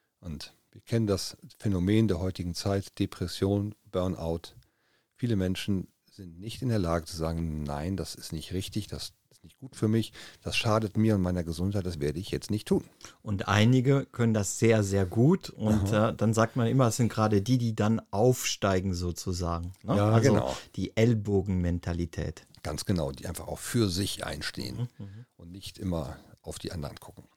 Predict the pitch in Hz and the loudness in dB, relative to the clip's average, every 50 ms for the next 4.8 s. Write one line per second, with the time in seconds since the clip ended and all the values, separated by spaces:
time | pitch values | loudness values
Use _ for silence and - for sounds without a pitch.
0 | _ _ _ _ _ _ _ _ _ _ - - - - 135 147 127 113 117 117 | _ _ _ _ _ _ _ _ _ _ -18 -8 2 4 6 6 8 6 4 4
1 | - - - - - - - - - - _ _ _ - 117 123 135 131 120 113 | 2 -4 -10 -12 -18 -20 -20 -20 -20 -20 _ _ _ 0 2 2 4 6 6 4
2 | 104 98 104 127 131 123 123 110 104 95 - - 123 135 151 151 120 - - 92 | 4 4 4 2 2 4 4 4 4 2 4 4 6 6 6 6 2 0 -4 -4
3 | 95 117 120 113 104 113 107 - 104 - - - 110 - 104 101 - 98 - 92 | -2 -2 -2 0 -2 -2 -2 0 -2 -2 -2 -4 -6 -8 -6 -6 -6 -6 -4 -6
4 | 95 - - 87 80 78 73 - - - 85 78 - - - - | -6 -4 -4 -6 -6 -6 -8 -10 -8 -8 -8 -8 -8 -12 -18 -18